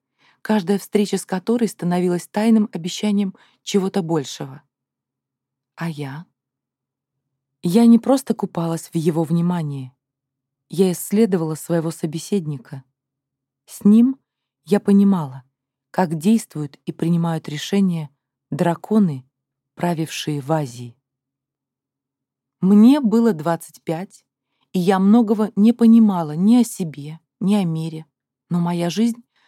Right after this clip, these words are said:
резко набрала высоту, которую так хотелось удержать. Джейкоб был невероятно интригующим,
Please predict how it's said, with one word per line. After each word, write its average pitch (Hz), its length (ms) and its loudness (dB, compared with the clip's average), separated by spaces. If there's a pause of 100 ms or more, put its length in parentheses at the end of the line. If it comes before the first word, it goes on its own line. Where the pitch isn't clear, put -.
(140)
резко 196 440 0
набрала 175 440 2
высоту, 165 580 -8 (360)
которую 175 400 -6
так 220 280 -6
хотелось 165 500 -8
удержать. 135 640 -10 (1300)
Джейкоб 202 480 2
был 185 200 0
невероятно 185 720 0
интригующим, 156 1040 -6